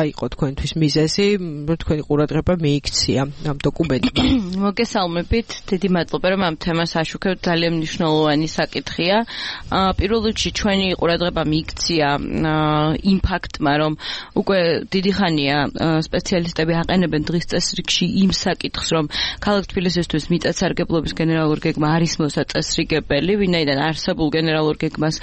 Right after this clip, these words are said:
Speaker 2: ჰქონდა ძალიან ბევრი ხარვეზი, რაც უშვებდა ქაოტურ განაშენიანებას ქალაქში, მ, და ამიტომაც ჩვენ გადავწყვიტეთ, მიგვედევნებინა თვალი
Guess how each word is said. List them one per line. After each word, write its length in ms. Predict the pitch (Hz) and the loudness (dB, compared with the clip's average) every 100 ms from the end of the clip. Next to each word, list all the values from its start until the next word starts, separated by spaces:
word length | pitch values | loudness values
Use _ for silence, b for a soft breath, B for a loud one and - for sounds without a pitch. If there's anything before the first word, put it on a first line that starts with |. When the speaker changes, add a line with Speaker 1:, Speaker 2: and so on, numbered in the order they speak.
| B B | B B
Speaker 2:
ჰქონდა 340 | - 208 185 160 | -4 0 2 2
ძალიან 460 | 180 175 190 185 175 | 2 2 2 2 2
ბევრი 340 | 156 147 151 | 2 0 -2
ხარვეზი, 600 | - 170 147 151 160 190 | -2 -2 0 0 0 2
რაც 180 | 190 180 | 2 0
უშვებდა 440 | 175 - 165 - 147 | -2 -2 -2 -2 -2
ქაოტურ 400 | 185 165 - - | 0 0 0 -2
განაშენიანებას 1080 | 170 170 175 - 160 160 156 160 - 180 - | 0 2 2 0 0 2 2 0 0 -2 -2
ქალაქში, 640 | - 180 185 - - 247 269 B B B B | 0 2 2 0 0 2 0 B B B B
მ, 400 | - 196 196 196 | 0 2 2 2
და 140 | 190 240 | 2 0
ამიტომაც 420 | 202 214 208 185 | 2 0 0 -2
ჩვენ 220 | - 208 | 0 -2
გადავწყვიტეთ, 720 | 165 160 180 175 - 165 202 175 | 0 0 0 -2 -2 -2 -2 0
მიგვედევნებინა 960 | 185 170 180 170 180 180 180 165 165 151 | 0 2 2 2 0 2 0 0 0 0
თვალი 600 | - - 180 170 156 147 | 0 0 2 2 2 0